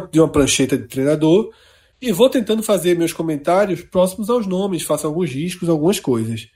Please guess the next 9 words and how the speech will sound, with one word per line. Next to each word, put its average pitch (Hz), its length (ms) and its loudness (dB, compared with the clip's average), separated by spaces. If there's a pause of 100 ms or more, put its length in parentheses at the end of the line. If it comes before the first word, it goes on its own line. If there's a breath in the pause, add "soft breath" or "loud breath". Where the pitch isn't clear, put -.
(760)
E 220 80 2
é - 20 4
impressionante 226 800 2
como 196 540 -2
a 165 140 0
obra 196 340 6
final 160 460 0
dessa 170 200 -2
partida 151 800 -4